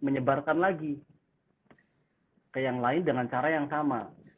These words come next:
Dia menyentuh ini, menyentuh itu. Orang lain menyentuh ini, menyentuh, pokoknya intinya gini lah. Intinya gini deh. Eh, kegiatan agama yang dilakukan secara bersama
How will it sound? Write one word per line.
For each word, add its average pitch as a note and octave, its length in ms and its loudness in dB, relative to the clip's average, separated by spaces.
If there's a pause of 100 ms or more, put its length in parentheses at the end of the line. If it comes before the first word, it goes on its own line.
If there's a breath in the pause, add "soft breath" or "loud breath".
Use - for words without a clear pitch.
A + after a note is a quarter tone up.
(280)
Dia A2 180 -6
menyentuh G#2+ 460 -6
ini, A2+ 260 -6
menyentuh G#2+ 400 -4
itu. D3 460 -6 (2250)
Orang G#2 200 -8
lain A#2 160 -2
menyentuh A#2+ 280 -4
ini, A2 120 -4
menyentuh, A#2 240 -6
pokoknya F3 320 -4
intinya G#3 240 -4
gini G3+ 200 -4
lah. C#3 140 -4 (380)
Intinya E3 240 -4
gini F3 200 -2
deh. B2+ 160 -4 (920)
Eh, D3 560 2
kegiatan C#3+ 840 0
agama A#2 560 -2 (1600)
yang A#2+ 240 -4
dilakukan A#2 560 -4
secara A2 320 -4
bersama G#2 640 -8